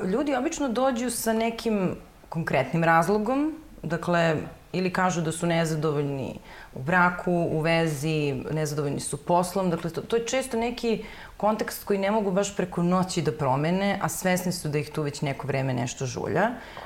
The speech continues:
To je ono na prvu loptu kad su potpuno svesni čime su nezadovoljni. E sad, pošto mi danas pričamo malo i šire od toga, em,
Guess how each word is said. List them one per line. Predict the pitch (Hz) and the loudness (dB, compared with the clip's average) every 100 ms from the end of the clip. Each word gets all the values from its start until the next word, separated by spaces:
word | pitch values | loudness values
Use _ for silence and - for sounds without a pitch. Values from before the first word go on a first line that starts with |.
| - - | -14 0
To | 202 | 2
je | |
ono | 208 208 | 4 2
na | 196 | 2
prvu | 196 208 | 2 6
loptu | 190 196 196 | 6 6 2
kad | 190 185 | -2 -4
su | 160 | 0
potpuno | 180 180 180 | 0 2 0
svesni | 175 - 160 - - | 0 0 0 0 -4
čime | 143 127 | -2 -4
su | - 123 | -2 -2
nezadovoljni. | - - - - - - - | -4 -6 -8 -8 -8 -8 -8
E | |
sad, | - 156 | -6 -4
pošto | 165 - 170 | -4 -4 0
mi | 170 | 2
danas | 170 175 175 | 2 2 0
pričamo | 180 175 175 | -4 0 2
malo | 170 175 | 4 2
i | |
šire | - - 180 165 | 0 0 2 2
od | 156 | 2
toga, | 151 147 165 196 196 - - - - - - | 2 4 2 0 -2 -14 -16 -16 -18 -12 -2
em, | 175 170 170 165 | 2 4 4 4